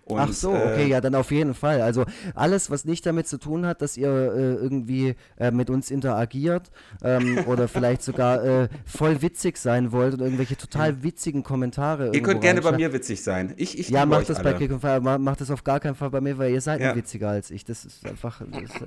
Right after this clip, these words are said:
Speaker 2: das geht einfach nicht. Und
Speaker 1: <laughs> Okay.
Speaker 2: deswegen, ähm, aber was alles, was bewerten und mit, auch mit Geld zu tun hat,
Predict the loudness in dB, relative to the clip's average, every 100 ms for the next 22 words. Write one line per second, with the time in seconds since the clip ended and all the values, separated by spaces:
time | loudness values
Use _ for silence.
0 | -12 -14 -10 -4 -2 -2 -2 -2 -6 -14
1 | -8 -6 -2 -2 0 0 0 -4 -2 -2
2 | -2 -2 0 -2 -2 -2 2 0 2 -2
3 | -4 -2 2 2 2 0 -2 0 0 0
4 | 0 2 2 2 0 -14 -12 -4 -2 0
5 | -2 -4